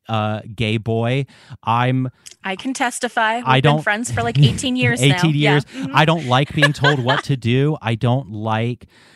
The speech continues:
Speaker 1: I, I don't, I, there are a lot of things I don't like. And if you push those buttons, ooh, it gets me so fucking pissed. And,
Speaker 2: Yeah.
Speaker 1: um, it's happened to me before, and I'm afraid that it can happen to me again.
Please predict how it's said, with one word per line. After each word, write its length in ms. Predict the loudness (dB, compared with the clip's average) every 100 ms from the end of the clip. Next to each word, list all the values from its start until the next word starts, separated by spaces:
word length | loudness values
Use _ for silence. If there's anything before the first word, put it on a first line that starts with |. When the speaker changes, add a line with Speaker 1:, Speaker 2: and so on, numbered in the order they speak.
| _ -8
Speaker 1:
I, 220 | -4 -2 -2
I 140 | -4
don't, 360 | 0 0 0 -2 _ _ _ _
I, 280 | -4 -4 -4 -12
there 240 | -8 -2 0
are 40 |
a 40 | 0
lot 280 | 2 2 0
of 100 | -2
things 220 | -4 -2
I 100 | -4
don't 240 | -6 -6
like. 400 | -10 -12 -14 -20 _ _ _ -20 -8 -2
And 600 | 2 2 2 0 0 -2
if 180 | -4 -2
you 80 | -4
push 300 | -4 -6 -4
those 260 | -4 -4
buttons, 540 | -4 -4 -4 -4 -6 -4 0
ooh, 920 | 2 2 2 -2 -4 -6 -10 -12 -10
it 260 | -6 -6 -6
gets 260 | -8 -6
me 120 | -10
so 240 | -8 -6 -6
fucking 340 | -6 -6 -6
pissed. 400 | -6 -10 -14 -20 _ -20 -20 -20 -20 _ -6
And, 640 | 0 2 2 2 2 0
Speaker 2:
Yeah. 220 | 2 2 2
Speaker 1:
um, 260 | 0 -4 -8 _ _ _
it's 140 | -4 0
happened 360 | 0 2 0
to 160 | -2 0
me 140 | 0
before, 580 | 0 -4 -4 0 0 -2 -4
and 120 | -4
I'm 120 | -4
afraid 320 | -4 -6 -4
that 100 | -4
it 100 | -4
can 120 | -2
happen 320 | -2 -2 -2 -4
to 120 | -2
me 140 | -2
again. 440 | -2 -4 -6 -6